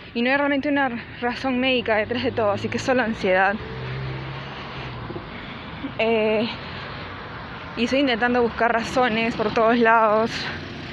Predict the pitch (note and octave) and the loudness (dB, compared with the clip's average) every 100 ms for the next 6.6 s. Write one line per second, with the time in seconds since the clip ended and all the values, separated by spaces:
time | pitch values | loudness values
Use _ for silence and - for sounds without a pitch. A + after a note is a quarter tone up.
0 | - - - - - - G3+ A3 A#3 B3 | -10 -10 -10 -10 -10 -6 -2 2 2 4
1 | A#3+ A#3 A3 A3 G#3+ G#3+ G#3+ G#3+ G#3 G#3+ | 4 6 4 2 2 2 2 0 -2 0
2 | G#3 G#3+ F#3+ G3+ G3+ G#3+ G#3+ F#3+ G3 G#3 | 0 2 2 4 4 4 2 0 0 2
3 | F#3+ G3 A3 - - - - - - - | 2 2 0 -4 -10 -10 -10 -12 -12 -12
4 | - - - G3 A3 A3 G3+ F#3+ G#3 A3 | -12 -12 -6 -2 0 2 2 0 0 2
5 | G#3 G3+ G3 G#3 F#3 G3+ F#3+ F3+ F#3 G#3 | 4 2 2 0 -2 -2 -2 -2 -4 -2
6 | F#3 E3+ G3+ F#3+ F3+ | -2 -2 -2 0 0